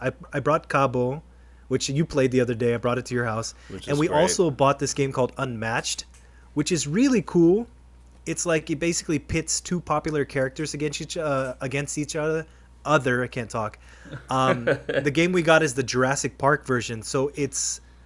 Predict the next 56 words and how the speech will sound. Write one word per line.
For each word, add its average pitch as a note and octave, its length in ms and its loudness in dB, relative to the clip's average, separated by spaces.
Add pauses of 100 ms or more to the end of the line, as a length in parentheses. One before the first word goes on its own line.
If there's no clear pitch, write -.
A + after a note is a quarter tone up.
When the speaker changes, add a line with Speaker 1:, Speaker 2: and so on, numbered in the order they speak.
(200)
Speaker 1:
Robert D3+ 500 4
Muldoon, C#3+ 840 -2
if - 120 -12
you D3+ 100 2
remember, C#3 380 2
he's C#3 180 -2
the B2 100 2
guy C3+ 160 6
that B2+ 100 2
Speaker 2:
Yeah. - 40 -6
Speaker 1:
fights C#3 320 0
the B2+ 120 0
raptors. D#3 840 0 (920)
Speaker 2:
Oh A2+ 220 -2
my A2+ 160 -2
gosh. F#2+ 380 -6
Yeah, D3 120 4
I A2 40 4
remember G#2 360 0
him. F#2+ 220 -6 (460)
Speaker 1:
So D3+ 140 0
that's D#3 200 6
the D#3+ 100 0
game. C3 220 2
It's B2+ 160 -4
really C#3 220 2
cool. C3 420 4
Speaker 2:
Oh, G#2 480 -2
and A2+ 280 -2
Speaker 1:
I'll D#3 80 8
bring F#3+ 180 10
it F#3 60 6
over E3 180 8
to D#3 120 2
your D3 100 8
house. B2 260 4
The D3 80 4
only F3+ 140 6
thing A3+ 100 6
is A3 80 6
you G3+ 80 6
can D#3+ 60 6
Speaker 2:
Yeah. C#3+ 60 6
Speaker 1:
only D3+ 120 2
play C#3+ 180 6
it B2 80 2
with C3+ 120 0
two C3+ 200 -2
players, A2 420 -2
so. A2 140 -4
Speaker 2:
Oh, F#2+ 180 0
we B2+ 100 -6
can D3+ 140 -4
try. G#2 360 -2
And B2 140 -2
hey, C#3 320 2